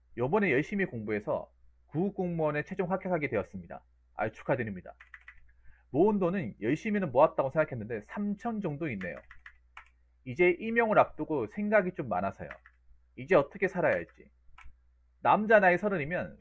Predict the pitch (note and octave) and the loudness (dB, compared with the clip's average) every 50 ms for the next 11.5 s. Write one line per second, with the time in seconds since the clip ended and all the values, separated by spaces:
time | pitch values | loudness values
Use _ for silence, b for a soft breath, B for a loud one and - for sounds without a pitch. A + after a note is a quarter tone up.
0 | _ - - A#3 A#3+ A#3+ A#3+ A3+ G3 D#3+ D3+ D#3 D#3+ D#3 D3+ D3 D3 D3 D3 D3 | _ 0 4 6 6 8 6 6 4 2 0 -2 -2 -4 -4 -6 -6 -6 -6 -8
1 | C#3 C3 _ _ _ _ _ _ - C3 D#3 E3 E3+ D#3+ C3+ F#2+ G2 A#2 B2+ A#2+ | -10 -12 _ _ _ _ _ _ -8 -6 -4 -2 -2 0 0 0 0 2 2 0
2 | A2+ A2+ A2 C3+ C3 C3 A2+ F#2+ G#2+ A2+ G2 - - - _ _ - _ _ _ | 0 0 -4 -4 -6 -6 -6 -6 -8 -8 -10 -10 -12 -20 _ _ -20 _ _ _
3 | - _ _ _ - - D#3+ E3 - - G#3+ G#3 A3 G#3+ - - G3 F#3+ F#3+ - | -20 _ _ _ -2 -2 0 0 2 2 2 2 0 -2 -4 -2 -2 -2 -2 -2
4 | - A#2 A#2 A#2+ - G3 G#3 - F#2+ F#2 - - G#2 G#2+ A2+ A#2 - C#3 B2 A#2 | 0 0 0 0 0 -4 -2 -2 -2 -4 -4 -4 -6 -6 -6 -6 -8 -8 -8 -8
5 | A2 G#2+ - G#2+ A2 F3 G#3 G#3 - G#3+ F#3+ C#3 G2+ F2 C#2+ - - - _ _ | -10 -8 -8 -8 -6 -6 -4 0 0 0 0 0 -4 -8 -10 -14 -18 -20 _ _
6 | _ _ - - _ _ _ _ _ _ _ _ _ _ _ _ _ - - D#3 | _ _ -20 -20 _ _ _ _ _ _ _ _ _ _ _ _ _ -10 -8 -4
7 | F3+ G#3+ G#3+ G3+ E3 D3+ F3 F3 E3 G#3 A#3 A#3 A#3 A3+ A3+ A3 - G#3 F#3+ F#3 | -4 -2 2 4 4 6 6 4 2 2 2 6 6 6 6 4 0 0 0 0
8 | E3+ D3+ B2+ A2+ A#2+ E3+ D#3 G#2+ F2 - _ _ _ _ _ _ _ _ _ _ | 0 0 -2 -2 -2 -2 -6 -6 -8 -12 _ _ _ _ _ _ _ _ _ _
9 | _ _ _ _ _ - B2 B2 E3+ G#3 G3+ - - G3+ G3+ - - - F#3 F#3 | _ _ _ _ _ -10 -4 4 4 4 4 4 2 -2 -2 -2 -6 -6 -6 -4
10 | A3 G#3 - G#3 G3 F#3 F3+ F3 E3+ E3+ - - G3 G3+ G#3 G#3+ G3 F3 C#3+ A2+ | -4 -4 -2 0 2 4 4 4 2 -2 -2 -6 -4 -2 0 0 0 0 -2 -2
11 | F#2 - A#2+ A2 G#2 A#2 G#2 F2 - | -4 -4 -6 -6 -4 -4 -4 -4 -6